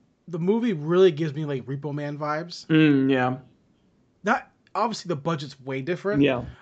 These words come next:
Speaker 1: But in the, in the point of, like, it's this, like, travel movie, even though the Near Dark isn't, like, traveling, or it's, uh, it's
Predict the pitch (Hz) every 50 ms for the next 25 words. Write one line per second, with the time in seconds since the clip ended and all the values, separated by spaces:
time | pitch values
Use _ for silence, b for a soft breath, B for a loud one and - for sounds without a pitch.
0 | B _ - 180 170 165 160 190 - 190 175 190 185 - - 202 208 196 175 151
1 | 160 160 156 147 147 _ _ _ _ - 190 170 139 - - 175 170 - - 175
2 | 151 120 - - - - - 151 147 147 160 156 175 170 160 160 156 160 160 160
3 | 151 175 175 185 175 165 156 147 160 160 151 147 143 143 135 131 139 147 147 143
4 | 147 143 b b b b b b b b b b b _ _ _ _ _ - 147
5 | 151 165 165 143 170 156 151 151 - - 160 143 147 165 156 143 135 139 _ -
6 | - - 143 139 143 147 139 139 147 143 143 143 147 135 131 131 143 - 196 160
7 | 143 - 151 156 165 139 -